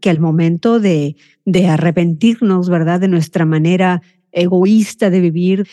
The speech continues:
entonces Dios mismo nos, nos promete, ¿verdad? Sellarnos con su Espíritu Santo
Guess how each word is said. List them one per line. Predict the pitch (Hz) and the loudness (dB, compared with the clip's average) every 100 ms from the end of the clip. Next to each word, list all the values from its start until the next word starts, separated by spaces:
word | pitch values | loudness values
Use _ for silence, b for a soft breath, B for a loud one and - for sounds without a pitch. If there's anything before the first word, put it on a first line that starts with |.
| B 175 | B -4
entonces | 165 165 160 247 254 - - _ 190 | -4 -2 0 0 0 -4 -16 _ -2
Dios | 196 208 | 2 2
mismo | 208 254 285 | 0 0 0
nos, | 226 170 151 - | 0 -2 -4 -8
nos | 190 170 | -4 -4
promete, | - 160 160 240 - 196 | -2 -2 0 0 0 -2
¿verdad? | 156 147 156 208 | -2 -2 -2 -4
Sellarnos | - 190 160 156 202 214 - | -2 0 2 0 2 0 0
con | 190 | -4
su | 156 170 | -2 -4
Espíritu | 156 202 208 240 214 | -2 0 0 0 0
Santo | 185 160 185 226 | 0 0 -2 -6